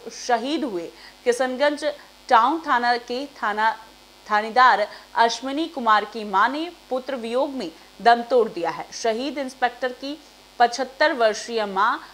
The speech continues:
उर्मिला देवी ने रविवार ग्यारह अप्रैल को सुबह छह बजे अंतिम सांस ली।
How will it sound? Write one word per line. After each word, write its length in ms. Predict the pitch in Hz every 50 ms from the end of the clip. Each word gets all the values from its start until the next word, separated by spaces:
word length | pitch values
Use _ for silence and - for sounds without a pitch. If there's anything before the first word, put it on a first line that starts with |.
| - - -
उर्मिला 480 | - 240 262 254 254 269 277 294 302 302
देवी 300 | 240 240 233 233 226 233
ने 160 | 233 254 302
रविवार 540 | 320 262 214 208 220 202 214 220 240 262 277
ग्यारह 320 | 226 220 208 202 208 220 214
अप्रैल 360 | 202 208 214 220 233 254 277
को 160 | - - 202
सुबह 300 | 202 - - 196 202 202
छह 280 | 202 - - 254 254 254
बजे 320 | 226 240 226 233 254 254
अंतिम 360 | 233 208 202 196 - 208 196 185
सांस 480 | - - - 185 190 226 247 - -
ली। 180 | 254 247 254